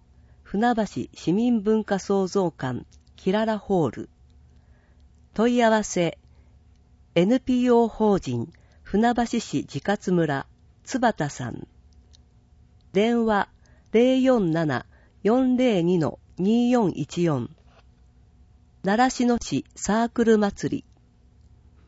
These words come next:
フラダンス、ハーモニカ、落語。五月三十一日、日曜、午前十時から午後四時。場所、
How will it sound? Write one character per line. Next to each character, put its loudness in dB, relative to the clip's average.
フ -4
ラ 4
ダ 2
ン -2
ス、 -8
ハ 0
ー 2
モ -2
ニ -2
カ、 -4
落 -4
語。 -2
五 6
月 -2
三 2
十 0
一 -2
日、 -2
日 -2
曜、 2
午 4
前 2
十 0
時 -6
か -6
ら -8
午 2
後 -2
四 -2
時。 -12
場 -2
所、 2